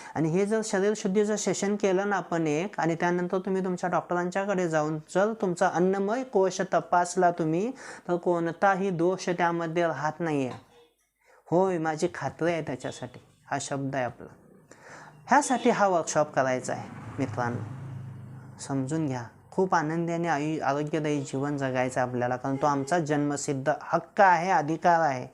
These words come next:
पण आमचं झालं काय ना, आम्हाला कधी लहानपणी असतं, आपण लहान असताना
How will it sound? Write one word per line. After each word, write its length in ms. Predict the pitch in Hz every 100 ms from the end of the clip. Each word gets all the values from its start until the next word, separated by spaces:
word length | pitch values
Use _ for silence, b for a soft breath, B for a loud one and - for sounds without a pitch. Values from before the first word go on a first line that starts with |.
| B B B B
पण 100 | 226
आमचं 320 | 214 202 285
झालं 360 | 233 196 220
काय 200 | 262 247
ना, 100 | 196 202 208
आम्हाला 340 | 185 190 226
कधी 320 | 226 185 214
लहानपणी 520 | 196 185 190 208 196
असतं, 280 | 196 - -
आपण 240 | 170 196 196
लहान 300 | 180 180 180
असताना 560 | - 175 160 151 202